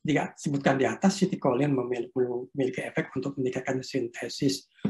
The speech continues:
fosfatidilkolin yang merupakan komponen utama membran sel saraf, meningkatkan sintesis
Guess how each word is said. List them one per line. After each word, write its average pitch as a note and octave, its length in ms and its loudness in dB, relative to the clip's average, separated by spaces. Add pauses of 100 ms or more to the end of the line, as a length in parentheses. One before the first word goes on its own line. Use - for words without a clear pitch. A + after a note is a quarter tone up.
(280)
fosfatidilkolin C3 1400 2 (160)
yang B2+ 240 -2
merupakan B2+ 560 0
komponen B2+ 640 -2
utama A#2 480 -4 (480)
membran A#2 320 0
sel B2 160 -4
saraf, C3+ 480 -4 (720)
meningkatkan C#3+ 720 6 (240)
sintesis - 880 0